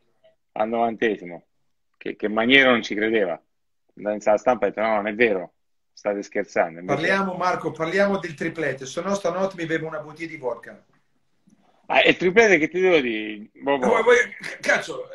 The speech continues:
Speaker 1: Eh,
Speaker 2: Mourinho,
Speaker 1: eh.
Speaker 2: parlami di Mourinho.
Speaker 1: Mourinho, Mourinho era un fenomeno, perché Mourinho
Speaker 2: Grande motivatore,
Speaker 1: quando
Speaker 2: no?
Speaker 1: Assolutamente. Allora, il primo allenamento di Mourinho è arrivato a, alla Pinetina,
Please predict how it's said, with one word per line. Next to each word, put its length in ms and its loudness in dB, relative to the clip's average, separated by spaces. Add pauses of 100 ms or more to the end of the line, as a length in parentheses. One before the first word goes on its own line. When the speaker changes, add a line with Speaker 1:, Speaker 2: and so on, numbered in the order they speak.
(160)
Speaker 1:
Eh, 220 -2
Speaker 2:
Mourinho, 500 4
Speaker 1:
eh. 40 -4
Speaker 2:
parlami 260 2
di 120 0
Mourinho. 640 -2 (400)
Speaker 1:
Mourinho, 480 0
Mourinho 300 0
era 100 4
un 80 0
fenomeno, 640 -10 (600)
perché 260 -14
Mourinho 280 0
Speaker 2:
Grande 180 -2
motivatore, 540 2
Speaker 1:
quando 180 -6
Speaker 2:
no? 160 -10 (680)
Speaker 1:
Assolutamente. 760 -2
Allora, 200 6
il 100 -4
primo 220 2
allenamento 440 2
di 60 0
Mourinho 640 -4 (140)
è 100 -6
arrivato 640 2
a, 1080 0 (140)
alla 200 -4
Pinetina, 640 -4